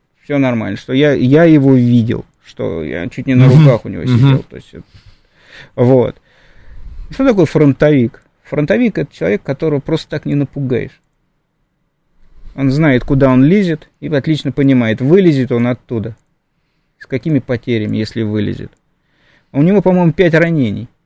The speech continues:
Speaker 1: То есть, когда показывают человека, который просто ездит на Мерседесе, это одно.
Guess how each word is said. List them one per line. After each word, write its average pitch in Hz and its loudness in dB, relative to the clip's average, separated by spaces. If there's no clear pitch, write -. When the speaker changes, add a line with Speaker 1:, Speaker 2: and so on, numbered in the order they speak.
Speaker 1:
То 147 -2
есть, 135 0
когда 170 2
показывают 135 0
человека, 147 -2
который 131 -4
просто 156 0
ездит 127 0
на 123 0
Мерседесе, 170 -4
это 131 -4
одно. 143 -2